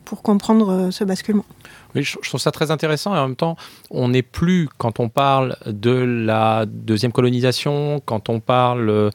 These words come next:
Speaker 2: de l'unification des États européens, de la fin du cycle guerrier, on n'est plus dans une histoire événementielle. On est quand même sur une histoire tectonique profonde, euh, une histoire, euh, politique, euh, géopolitique, euh,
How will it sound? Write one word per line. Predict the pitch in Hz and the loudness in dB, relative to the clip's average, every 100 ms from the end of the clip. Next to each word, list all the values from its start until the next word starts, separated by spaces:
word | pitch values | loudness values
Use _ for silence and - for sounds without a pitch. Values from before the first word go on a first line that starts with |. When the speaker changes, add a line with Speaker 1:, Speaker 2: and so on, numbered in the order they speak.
| - - - | -6 -16 -12
Speaker 2:
de | 110 107 110 107 | -6 0 2 4
l'unification | 107 113 110 131 120 110 - 127 123 | 2 2 0 0 0 0 -2 -2 -2
des | 113 107 101 | -2 0 0
États | 107 117 | 2 2
européens, | 110 107 117 117 135 135 139 139 | 2 2 2 2 2 0 -2 -2
de | 120 | 0
la | 101 | 0
fin | - 117 | 0 -2
du | |
cycle | 107 - 113 | -4 -4 -2
guerrier, | 113 117 131 151 165 - - - - | 0 0 2 2 0 -6 -16 -8 0
on | 113 | 2
n'est | 117 | 2
plus | 170 | 2
dans | 139 | 2
une | 120 | 2
histoire | 120 - 151 | -2 0 2
événementielle. | 117 113 123 - 139 107 - - - | 2 2 0 0 0 -2 -10 -18 -6
On | 113 113 | 0 2
est | 147 | 2
quand | 151 135 | 2 2
même | 151 | 2
sur | 131 127 | 2 0
une | 120 | 0
histoire | 113 - - | 0 0 0
tectonique | 123 - 131 147 - - - - | -2 2 2 2 -2 -8 -10 -4
profonde, | 135 131 180 151 120 92 - - - - | -2 0 0 2 2 0 -4 -20 -12 -2
euh, | 110 101 101 98 98 98 | 2 4 4 4 2 2
une | 101 98 | 0 -2
histoire, | 95 - 107 104 98 | -2 0 2 2 0
euh, | 95 | -2
politique, | 104 92 - 160 180 170 | -2 -2 0 2 2 2
euh, | 104 98 | 0 2
géopolitique, | 104 95 98 90 - 156 170 170 - | 2 2 0 0 0 2 2 0 0
euh, | 110 104 | 0 0